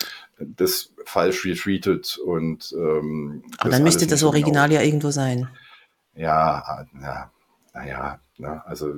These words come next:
Speaker 1: Social Media, da braucht man
Speaker 2: Ja,
Speaker 1: ein
Speaker 2: gut.
Speaker 1: bisschen Erfahrung, ne?
Speaker 2: Mhm.
Speaker 1: Und,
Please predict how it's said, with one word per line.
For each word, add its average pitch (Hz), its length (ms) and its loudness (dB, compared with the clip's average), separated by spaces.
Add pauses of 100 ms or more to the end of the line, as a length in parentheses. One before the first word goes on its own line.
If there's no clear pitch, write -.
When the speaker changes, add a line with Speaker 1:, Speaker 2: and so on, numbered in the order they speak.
(520)
Speaker 1:
Social 80 360 -6
Media, 80 420 -2
da 71 400 -6 (340)
braucht 71 220 -2
man 76 80 -4
Speaker 2:
Ja, 65 60 -4
Speaker 1:
ein - 20 -8
Speaker 2:
gut. 87 80 -6
Speaker 1:
bisschen 73 300 -6
Erfahrung, 65 520 -6 (300)
ne? 73 260 -8
Speaker 2:
Mhm. 131 480 6
Speaker 1:
Und, 104 560 2